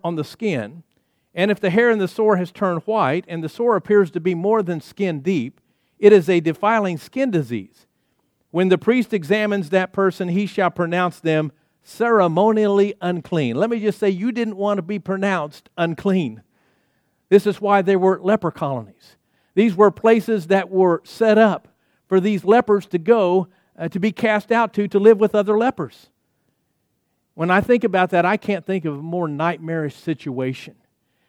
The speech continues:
than to have to go show yourself to a priest, to have him declare you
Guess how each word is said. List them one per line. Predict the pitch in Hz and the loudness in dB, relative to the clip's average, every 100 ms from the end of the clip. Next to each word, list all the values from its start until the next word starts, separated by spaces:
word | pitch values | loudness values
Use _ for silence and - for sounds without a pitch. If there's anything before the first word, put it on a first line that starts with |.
| _ | _
than | 151 160 | -4 -2
to | 151 | 0
have | 127 190 226 | 0 -2 -2
to | 196 | 0
go | 165 190 | 2 2
show | 180 196 196 | 2 0 0
yourself | 175 160 - 160 151 | 0 -4 -4 -6 -6
to | - 160 | -6 -4
a | 151 | -4
priest, | - 127 113 156 _ _ _ _ _ | -6 -10 -10 -12 _ _ _ _ _
to | - | -4
have | 165 196 202 | 0 0 0
him | 196 190 | 0 0
declare | 160 - 202 190 | -2 0 0 0
you | 160 180 170 | 0 -6 -6